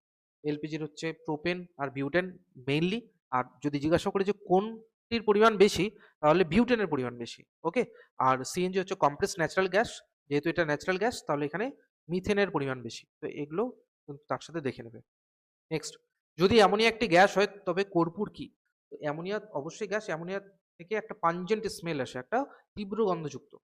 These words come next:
আর কর্পূর কি? কর্পূর কিন্তু সলিড, কিন্তু এটা ডাইরেক্টলি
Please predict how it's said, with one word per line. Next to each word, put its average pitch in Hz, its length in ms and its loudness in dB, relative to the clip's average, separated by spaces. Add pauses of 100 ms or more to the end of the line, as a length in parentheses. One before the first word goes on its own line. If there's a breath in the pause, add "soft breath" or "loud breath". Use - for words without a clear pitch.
(240)
আর 139 140 0
কর্পূর 175 440 -2
কি? 285 180 -10 (320)
কর্পূর 202 340 -4
কিন্তু 226 340 -6
সলিড, - 440 2 (400)
কিন্তু 226 520 -2 (320 loud breath)
এটা 185 220 4
ডাইরেক্টলি 180 640 0